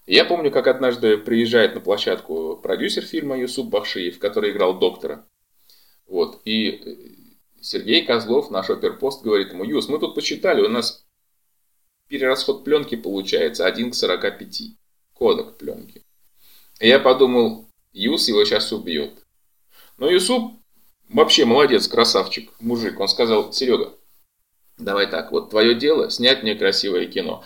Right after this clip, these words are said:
а доставать плёнку — это моё дело. Это моя работа, я буду её доставать». В результате, э, вот эта вот, м, широта, скажем так, души в работе и со стороны режиссёра, который снимал много дублей, и со стороны оператора-постановщика, который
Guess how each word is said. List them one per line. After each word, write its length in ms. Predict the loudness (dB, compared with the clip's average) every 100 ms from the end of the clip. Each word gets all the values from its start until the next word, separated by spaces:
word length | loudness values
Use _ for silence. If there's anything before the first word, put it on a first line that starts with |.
| -16 -4
а 100 | -2
доставать 440 | 0 4 4 4
плёнку — 320 | 2 0 2 0
это 140 | 2
моё 280 | 0 0 0
дело. 360 | -4 -8 -10 -16 _ _ _ -16
Это 160 | -10
моя 280 | -2 4 4
работа, 380 | 2 -2 -10 -4
я 160 | 2 2
буду 160 | 2
её 140 | -4 -6
доставать». 520 | -6 -8 -8 -10 -20 _ _ -20 _ -20 -20 -20 _ _ _
В 220 | -10 -2
результате, 880 | 0 0 -2 4 6 6 4 -4 -6 _ _ _ _ _ _
э, 220 | -2 2
вот 460 | 2 0 -2 0 0
эта 200 | 0 4
вот, 340 | 4 2 -8 _ _ _ _ _ _ _
м, 500 | -6 -2 -2 -2 -8 -18 _ -10
широта, 540 | 0 4 4 6 4
скажем 420 | 4 -6 -6 -8
так, 240 | -6 -8 -6
души 340 | -4 -2 0
в 80 | 2
работе 580 | 2 2 2 0 -6 -12 _ _ _ _ _
и 60 | -8
со 100 | -4
стороны 300 | 2 2 4
режиссёра, 580 | 2 2 2 4 4 4
который 300 | 0 0 0
снимал 320 | -2 -4 -4
много 260 | -4 -4 -6
дублей, 440 | -6 -8 -8 -14
и 380 | -14 -16 -14 -6
со 100 | -4
стороны 260 | -2 0
оператора-постановщика, 1160 | 2 4 4 2 -2 -4 -2 0 0 -4 -4 -4
который 640 | -4 -2 0 0 -2 -8